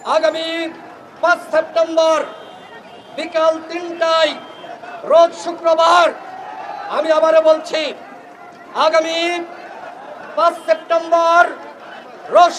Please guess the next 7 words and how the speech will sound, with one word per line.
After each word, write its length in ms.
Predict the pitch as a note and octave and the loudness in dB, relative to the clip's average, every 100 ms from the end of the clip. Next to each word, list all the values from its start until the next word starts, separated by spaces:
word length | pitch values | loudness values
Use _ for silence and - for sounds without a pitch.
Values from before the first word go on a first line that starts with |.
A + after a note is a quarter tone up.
| E4 | -8
শুক্রবার 580 | E4+ E4+ D#4+ E4 E4 D#4+ - - - - - - D4 | -6 0 2 4 4 2 -2 -16 -20 -20 -18 -14 -10
বিকাল 340 | E4 D#4+ E4 D#4+ D#4+ | -2 4 4 2 -6
তিনটায় 640 | E4+ E4+ E4+ D#4+ E4 D#4+ C4 F#3 - - - - - - | -6 -6 -2 2 4 4 0 -10 -14 -14 -16 -16 -18 -6
শাহবাগে 560 | D4 E4 E4+ E4+ E4+ F4 F4 - - - - - - | 2 4 6 6 6 8 6 2 -16 -18 -18 -18 -8
ফ্যাসিবাদ 420 | - E4+ E4+ E4 D#4 | -2 -2 0 -2 -2
বিরোধী 240 | D#4+ D#4+ D#4+ - | -4 -8 -6 0
শক্তির 640 | F4 F4+ - E4+ F4+ F#4 | 0 0 -10 -6 -4 -4